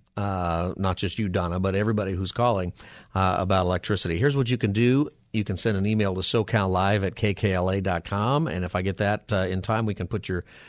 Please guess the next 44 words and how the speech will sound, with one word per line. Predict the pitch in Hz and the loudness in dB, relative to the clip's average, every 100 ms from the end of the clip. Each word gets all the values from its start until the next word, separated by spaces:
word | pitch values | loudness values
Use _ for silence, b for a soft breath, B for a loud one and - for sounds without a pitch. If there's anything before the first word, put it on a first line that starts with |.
| B | B
your | 110 - | -4 0
ideas | 107 101 110 113 104 | 0 2 2 2 2
on | 110 104 | 0 2
the | 101 98 | 0 2
air | 113 104 | 2 4
when | 101 101 | 2 0
we | 95 | -2
do | 85 101 | 0 0
that. | 92 98 - B B B | 0 -2 -4 B B B
And, | 107 101 | -2 2
uh, | 101 107 | 2 2
maybe | 135 | 2
we'll | 110 | 2
get | 107 - | 0 -2
the | |
phones | - 110 98 | -2 0 0
fixed | - 113 - | -2 -4 -2
in | 110 | -2
our, | 98 101 - | 0 -2 -2
our, | 95 98 98 95 | -2 0 0 0
uh, | 95 92 | -2 -4
last | 98 98 98 | -2 -2 -2
section | 104 - 107 | -4 -4 -4
here, | 90 117 156 | -2 -2 0
or | 101 123 147 - | 2 2 2 0
maybe | 104 113 131 | 2 4 4
not. | 160 208 - B B B B | 2 0 -6 B B B B
So | - 113 113 | 0 4 6
we'll | 127 123 | 4 4
keep | 120 | 0
talking | 123 113 120 107 | 2 2 4 2
about, | 101 104 - 101 | 4 2 0 0
uh, | 92 - | 0 -2
some | - 123 131 | -2 0 4
other | 147 120 | 4 4
things | 139 131 101 104 | 2 4 2 2
that | 98 | 2
are, | 98 101 - | 2 0 -2
are | 98 | -2
going | 104 110 104 | 0 2 2
on | 98 110 | 2 2
in | 95 | 2
the | 87 | 0
world, | 110 104 87 | 2 2 0